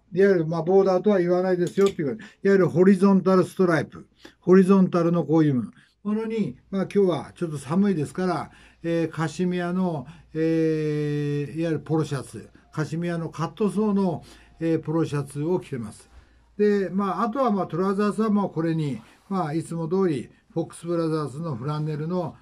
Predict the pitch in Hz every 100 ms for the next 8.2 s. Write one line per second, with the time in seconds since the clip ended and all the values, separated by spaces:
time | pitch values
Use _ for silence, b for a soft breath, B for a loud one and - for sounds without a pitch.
0 | b 156 151 135 139 135 151 156 110 113
1 | - 101 139 135 139 131 110 107 113 110
2 | 95 - b b b - 220 208 240 233
3 | 254 254 262 254 226 214 208 220 180 120
4 | b b b b 190 190 202 165 165 208
5 | 233 277 269 262 254 262 254 262 214 180
6 | 170 151 185 196 233 247 226 196 170 180
7 | 170 131 175 196 190 196 180 104 - 90
8 | -